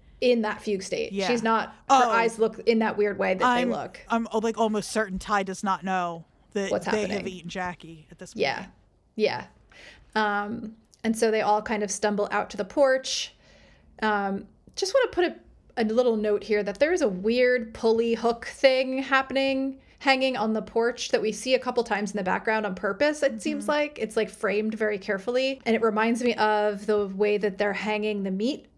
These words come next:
Speaker 2: Right.
Speaker 1: in the beginning of season one.
Speaker 2: Well, and also the shape and the symbol, there's a little bit of a hook.
Speaker 1: The hook.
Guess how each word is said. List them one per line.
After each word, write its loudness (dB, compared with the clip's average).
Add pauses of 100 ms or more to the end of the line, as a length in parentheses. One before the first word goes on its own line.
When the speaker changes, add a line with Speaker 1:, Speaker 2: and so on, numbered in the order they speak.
Speaker 2:
Right. -4 (320)
Speaker 1:
in 4
the 2
beginning 0
of -2
season -6
one. 0
Speaker 2:
Well, -4
and 0
also 2
the 0
shape 0
and -2
the -4
symbol, 0
there's -8
a -8
little -8
bit -6
of -10
a -8
hook. -10
Speaker 1:
The 4
hook. -2